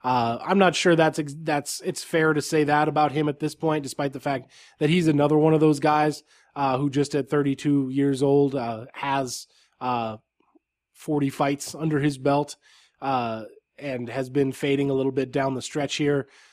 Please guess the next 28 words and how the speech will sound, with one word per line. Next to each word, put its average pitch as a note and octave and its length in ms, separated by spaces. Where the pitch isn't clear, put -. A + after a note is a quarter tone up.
Uh, C3 360
at A3 140
this D#4 140
point, C4+ 180
I G#3 80
would G#3 120
be F#3 100
inclined E3 380
to C#3+ 60
say, D#3 300
though, C#3+ 200
that C3 200
it C3+ 100
was C3+ 140
just C#3+ 200
that C3 160
first D#3+ 300
round B2+ 380
probably C#3 320
that B2 180
did C3+ 320
Joe C3 200
Lauzon B2+ 420
in. C3 300
Just, B2 320
uh, B2 280
he C#3+ 200
expended, C3 600